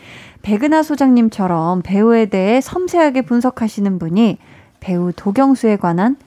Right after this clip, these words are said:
콘텐츠를 진행해 주셔서 정말 좋아요." 하시면서 "영화 관계자분들이 알고 있는 배우 도경수에 관한 소소한 티엠아이 있을까요?" 질문하셨거든요.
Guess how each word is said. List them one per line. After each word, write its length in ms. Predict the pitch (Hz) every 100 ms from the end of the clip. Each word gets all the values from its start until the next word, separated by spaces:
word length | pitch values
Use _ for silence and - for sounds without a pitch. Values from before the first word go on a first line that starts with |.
| _
콘텐츠를 840 | - 403 392 392 349 - 277 285 277
진행해 400 | - 214 196 185
주셔서 280 | - 165
정말 400 | - 170 185 269
좋아요." 440 | 269 214 190 175 175
하시면서 800 | 185 196 185 151 151 165 170 160 - - - - - - -
"영화 400 | 180 233 330 330
관계자분들이 920 | - 180 190 294 294 233 214 202 190
알고 340 | 165 165 190
있는 480 | 175 156 165 254 175 - - -
배우 360 | 208 240 311 311
도경수에 600 | - 247 330 311 285 254
관한 480 | 214 175 165 233 339 -
소소한 640 | - 403 403 359 330 285
티엠아이 520 | - 359 349 330 285
있을까요?" 600 | 254 196 196 - 170 190
질문하셨거든요. 1120 | 277 247 247 233 208 175 170 160 156 165 302